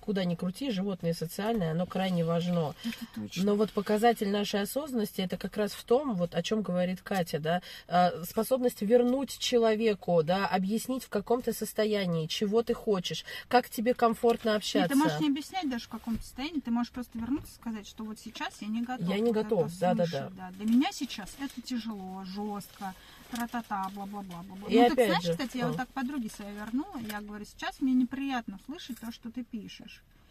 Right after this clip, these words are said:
Speaker 2: И она не поняла меня. Она это восприняла как свою критику,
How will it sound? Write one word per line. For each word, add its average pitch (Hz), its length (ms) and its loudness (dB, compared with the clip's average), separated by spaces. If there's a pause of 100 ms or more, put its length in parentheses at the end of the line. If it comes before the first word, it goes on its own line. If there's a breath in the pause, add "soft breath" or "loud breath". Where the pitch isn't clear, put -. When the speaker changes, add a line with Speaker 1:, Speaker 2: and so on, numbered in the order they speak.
(220 soft breath)
Speaker 2:
И 233 120 -2
она 247 220 6
не 311 120 4
поняла 277 480 2
меня. 202 400 -2 (180)
Она 262 300 6
это 294 120 -2
восприняла 247 640 2
как - 180 -12
свою 247 300 -2
критику, 220 600 -4